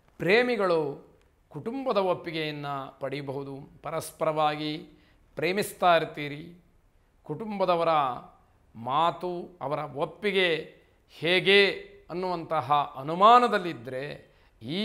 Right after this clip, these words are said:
ದಿವಸ ಅದಕ್ಕೆ ಒಪ್ಪಿಗೆ ಸಿಕ್ಕತಕ್ಕಂತಹ ಯೋಗ. ನಿಮ್ಮ ಆರೋಗ್ಯ ಚೆನ್ನಾಗಿರುತ್ತೆ, ಅದನ್ನು ಹಾಗೆ ಕಾಪಾಡಿಕೊಂಡು ಆರೋಗ್ಯವಂತರಾಗಿರಿ. ಜೀವನ ಸಂಗಾತಿಯನ್ನು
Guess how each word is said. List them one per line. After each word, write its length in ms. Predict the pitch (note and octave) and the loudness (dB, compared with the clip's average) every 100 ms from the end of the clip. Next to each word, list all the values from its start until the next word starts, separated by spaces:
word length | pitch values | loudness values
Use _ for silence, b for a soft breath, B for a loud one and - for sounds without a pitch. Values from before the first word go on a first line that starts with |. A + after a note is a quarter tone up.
| G#3 | -4
ದಿವಸ 280 | F3+ D3 D#3 C#3 B2+ D3+ b b - | -6 -4 0 0 -2 -8 b b -10
ಅದಕ್ಕೆ 340 | B2+ C#3 - C3 | -6 -6 -8 -6
ಒಪ್ಪಿಗೆ 440 | C3 D3 - F#3 F#3 | -4 -6 -6 -2 0
ಸಿಕ್ಕತಕ್ಕಂತಹ 880 | F3+ - - D3 C#3 - C#3 C3+ B2 C3+ B2 A#2 | 0 -6 -8 -8 -8 -6 -4 -2 2 2 2 -2
ಯೋಗ. 240 | C3 C#3 D3+ E3+ A3 - B B _ | -4 4 6 6 2 -10 B B _
ನಿಮ್ಮ 220 | B2+ C3+ B2+ - A2+ | -10 -8 -8 -12 -8
ಆರೋಗ್ಯ 420 | C3 F3+ F#3 F#3 | 0 0 0 -4
ಚೆನ್ನಾಗಿರುತ್ತೆ, 800 | F#3 E3+ D#3 D3+ D3+ C#3+ C#3+ C#3+ C#3+ C#3+ - - | -4 -4 -2 -4 -4 -6 -8 -8 -8 -10 -18 -16
ಅದನ್ನು 340 | A2+ A#2 A2+ G2 | -14 -12 -14 -6
ಹಾಗೆ 640 | A#2 D3 D#3+ E3+ F3 F#3 D#3+ A#2+ - b b _ | 2 4 6 6 4 4 2 -2 -12 b b _
ಕಾಪಾಡಿಕೊಂಡು 800 | A#2 C#3 E3 D#3+ D#3+ D#3 D#3 D#3 G3+ - - | -2 0 4 4 4 -2 -6 -8 -10 -14 -8
ಆರೋಗ್ಯವಂತರಾಗಿರಿ. 1160 | A2+ D3 D#3 C#3 D3 D3+ C#3+ C#3+ C#3 C#3+ D3+ D#3+ D#3+ - b b b - | -2 0 0 -2 -2 -2 -2 2 2 0 -2 -2 -2 -6 b b b -14
ಜೀವನ 380 | A2 G3+ A#3+ A3+ | -4 2 4 4
ಸಂಗಾತಿಯನ್ನು 800 | G3+ G3 F#3 F3+ F3 E3 D#3 | 2 6 6 6 2 -6 -6